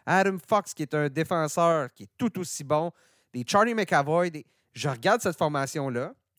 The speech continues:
je compare à celle du Canada. Une chose est sûre, les États-Unis ne sont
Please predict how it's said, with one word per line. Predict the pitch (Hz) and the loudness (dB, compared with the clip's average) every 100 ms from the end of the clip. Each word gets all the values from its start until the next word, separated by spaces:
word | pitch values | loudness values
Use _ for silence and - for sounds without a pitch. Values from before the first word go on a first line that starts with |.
| _ | _
je | - | -12
compare | - 135 196 | -6 2 4
à | 233 | 4
celle | 180 185 | 4 -2
du | 160 | -2
Canada. | 160 135 131 180 | -2 -2 -2 -4
Une | 147 | -2
chose | 170 233 160 | 2 4 4
est | |
sûre, | 135 180 175 120 85 _ _ _ _ _ _ - | 0 0 0 -4 -12 _ _ _ _ _ _ -8
les | 127 147 | -4 0
États-Unis | 175 151 156 165 190 240 269 _ _ _ | 2 2 -2 -4 -4 -6 -10 _ _ _
ne | 135 139 | -2 0
sont | 175 160 | -2 -4